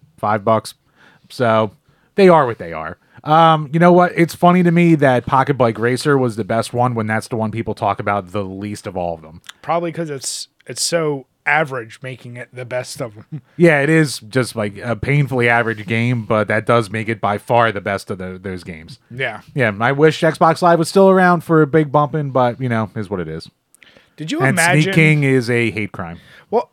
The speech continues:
Speaker 2: I was gonna say, like, did you imagine, did you know the feeling of people had of Sneak King?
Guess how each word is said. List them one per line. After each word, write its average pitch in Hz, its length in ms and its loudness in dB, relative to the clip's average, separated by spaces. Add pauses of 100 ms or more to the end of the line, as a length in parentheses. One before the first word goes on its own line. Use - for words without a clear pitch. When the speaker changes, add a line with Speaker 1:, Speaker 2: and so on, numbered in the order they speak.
(160)
Speaker 2:
I 262 100 0
was 277 120 -4
gonna 254 120 -4
say, 262 260 0
like, 156 180 -10
did 143 200 -10
you 269 200 -8
imagine, 180 720 -6 (300)
did 156 160 -10
you 240 80 -6
know 160 560 -4 (760)
the 135 120 -12
feeling 147 480 -10
of 143 140 -14
people 151 280 -14
had 147 260 -10
of 123 220 -16
Sneak 151 280 -16
King? 170 360 -16